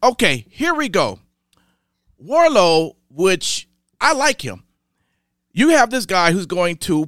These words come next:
powerbomb C M Punk, not one time, not two times, not three,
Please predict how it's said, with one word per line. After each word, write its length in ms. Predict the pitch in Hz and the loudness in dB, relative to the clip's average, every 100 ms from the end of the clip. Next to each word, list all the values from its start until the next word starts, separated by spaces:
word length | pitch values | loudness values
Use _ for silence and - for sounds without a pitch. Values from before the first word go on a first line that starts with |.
| - | -6
powerbomb 1000 | - - 277 320 262 175 143 101 104 120 _ _ | -14 -4 0 2 0 -2 -2 -4 -8 -12 _ _
C 220 | - 226 254 | -10 -4 -2
M 140 | 220 | -2
Punk, 320 | - 143 143 | -2 -4 -2
not 220 | 139 240 | -2 0
one 200 | 277 269 | 2 0
time, 520 | 254 190 208 214 220 170 | 0 -2 0 -2 -4 -2
not 200 | 247 - | -4 -4
two 160 | 247 | -8
times, 460 | - 214 214 214 - | -4 -4 -4 -6 -6
not 220 | 151 - | -6 -6
three, 380 | 185 185 180 | -6 -4 -4